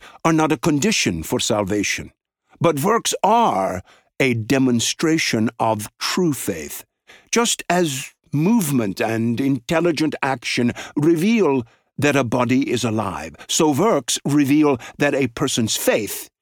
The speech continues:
is living. Good works are prepared beforehand by God for believers to walk in them. Ephesians chapter two, verse ten. They are the inevitable fruit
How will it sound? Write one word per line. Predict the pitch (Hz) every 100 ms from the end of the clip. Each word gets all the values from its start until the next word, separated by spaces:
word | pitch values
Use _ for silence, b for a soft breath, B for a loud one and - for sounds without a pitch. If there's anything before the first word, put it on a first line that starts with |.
| _ -
is | 135 98
living. | 104 95 82 - - _ _ _ b b 110
Good | 156 240
works | 110 147 87 - - - - - - _ _
are | - 113
prepared | - 120 - 139 127 123 110 - -
beforehand | 117 - 185 180 147 120 98 - B B
by | 107 147 175
God | 151 98 87 82 - _ _
for | - 127
believers | 117 120 113 143 160 160 147 -
to | -
walk | 120 117 113 -
in | 156 110 98
them. | 87 67 71 _ _ -
Ephesians | 120 - 165 165 160 -
chapter | - 120 - - 82
two, | - 135 123 117 b b
verse | 107 92 -
ten. | - 73 - _ _ _ _ B B
They | 110 185 202 -
are | 165 151
the | 120 147 156
inevitable | 147 143 - - 202 190 - 131 107
fruit | 92 - 127 127 -